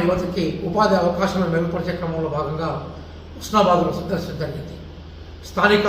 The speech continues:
పెద్దలు, కాంగ్రెస్ నాయకులు గైడెన్స్ మేరకు హుస్నాబాద్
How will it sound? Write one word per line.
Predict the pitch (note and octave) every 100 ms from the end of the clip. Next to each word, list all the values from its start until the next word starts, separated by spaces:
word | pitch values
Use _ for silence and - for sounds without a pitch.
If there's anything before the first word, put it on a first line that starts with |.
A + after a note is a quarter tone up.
| F#3+
పెద్దలు, | F#3 F#3+ G3 G3 - -
కాంగ్రెస్ | F#3 G3 G#3 - F3+
నాయకులు | F3 F3+ E3+ D#3 - - - - - - - - - - - -
గైడెన్స్ | F3+ G3 F#3+ F3
మేరకు | F3 F3 - - - - - - - - -
హుస్నాబాద్ | F#3+ B3 B3+ A#3+ G#3+